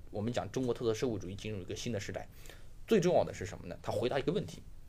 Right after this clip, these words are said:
就是呢，我们要走什么样的道路？我们要建设什么样的国家？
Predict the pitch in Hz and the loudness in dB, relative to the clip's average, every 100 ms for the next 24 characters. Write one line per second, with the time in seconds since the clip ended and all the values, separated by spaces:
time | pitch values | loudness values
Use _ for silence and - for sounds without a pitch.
0 | - - 202 190 170 127 - - - - | -2 4 4 4 2 2 -2 -12 -14 -12
1 | - - - 156 170 233 - - - - | -14 -4 12 12 12 12 6 -10 -12 -12
2 | - 226 185 127 175 240 220 - 127 - | 12 12 12 12 8 10 12 12 10 4
3 | - - - - 170 285 180 165 - 403 | -16 -16 2 10 12 12 12 8 10 12
4 | 202 127 101 - 98 156 - 107 123 147 | 12 10 2 2 2 4 2 4 8 6